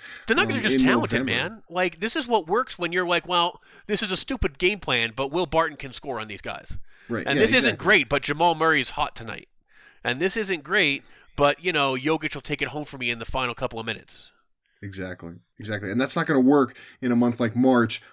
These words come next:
Speaker 2: when you're on the road constantly playing playoff contenders.
Speaker 1: Well, I mean, the
Speaker 2: You know,
Speaker 1: Nuggets
Speaker 2: that
Speaker 1: are playing, what, sixteen games in the next, in, in twenty-eight days in December.
Speaker 2: Right.
Speaker 1: Um,
Speaker 2: And a lot of them on the
Speaker 1: you're
Speaker 2: road.
Speaker 1: gonna have to find something. A lot of them are on the road. They've got some road trips. They've got,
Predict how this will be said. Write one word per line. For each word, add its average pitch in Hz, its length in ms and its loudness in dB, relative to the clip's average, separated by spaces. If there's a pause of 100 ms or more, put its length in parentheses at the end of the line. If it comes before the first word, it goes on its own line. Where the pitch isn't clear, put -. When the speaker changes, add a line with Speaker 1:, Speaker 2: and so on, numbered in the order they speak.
Speaker 2:
when 117 140 0
you're 120 100 6
on 117 80 4
the 113 80 4
road 117 320 6
constantly 110 560 0
playing 107 380 -2
playoff 107 340 -2
contenders. 95 640 -8
Speaker 1:
Well, 226 160 2
I 247 40 4
mean, 254 120 -4
the 226 60 0
Speaker 2:
You 208 60 -2
know, 262 80 2
Speaker 1:
Nuggets 311 200 -2
Speaker 2:
that 196 60 2
Speaker 1:
are - 20 4
playing, 160 560 0 (180)
what, - 200 -2
sixteen 196 580 -6
games 156 480 0
in 127 140 -6
the 127 80 -4
next, - 440 -6
in, 135 200 -8
in 127 160 -10
twenty-eight 151 540 -2
days 131 340 -2
in 117 80 -12
December. 107 480 -8 (640)
Speaker 2:
Right. - 220 -6 (240)
Speaker 1:
Um, 165 360 2
Speaker 2:
And 127 160 4
a 120 40 2
lot 127 160 4
of 208 80 0
them 185 80 2
on 139 100 4
the 107 60 2
Speaker 1:
you're 170 160 4
Speaker 2:
road. 247 80 0
Speaker 1:
gonna 320 180 2
have 226 140 4
to 160 100 -6
find 262 320 2
something. 123 320 0
A 117 60 -4
lot 151 240 2
of - 20 -2
them 247 100 -2
are 214 60 -2
on 208 80 -2
the 175 80 -4
road. 151 320 0
They've 175 140 -4
got 123 240 0
some 107 140 -16
road 127 240 -4
trips. 190 340 -4
They've 120 180 -4
got, 117 360 0